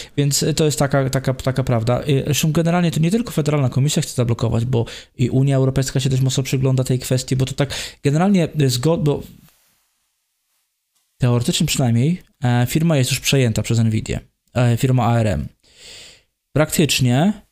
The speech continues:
e, muszą być pozwolenia z trzech organów. Jest to właśnie Federalna Komisja ze Stanów Zjednoczonych, e, Unia Europejska się musi na to zgodzić oraz, e, jakiś tam, e,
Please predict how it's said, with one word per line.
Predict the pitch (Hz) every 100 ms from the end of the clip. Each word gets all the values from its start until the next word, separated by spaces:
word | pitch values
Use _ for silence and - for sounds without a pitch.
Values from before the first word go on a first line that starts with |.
| -
e, | 135 131 131 131
muszą | 135 151 175 151 139 131
być | 127 139 135 -
pozwolenia | - 123 120 123 127 131 127 123
z | - -
trzech | - 135 131
organów. | 123 120 110 - -
Jest | 120 -
to |
właśnie | 123 120 123 120
Federalna | - 123 127 127
Komisja | 120 127 120 123 113 - - _ -
ze | 117 123
Stanów | - 113 113
Zjednoczonych, | 117 127 165 262 - _ _ _ _ _ _ _ - -
e, | 127 120
Unia | 160 143 117
Europejska | 113 113 110 -
się | 117
musi | 110
na |
to | 107
zgodzić | 110 110 90 196 226 - - _ -
oraz, | 151 160 156 - - -
e, | 123 123 123 127 135 139 135 135
jakiś | 135 131 131
tam, | 127 123
e, | 127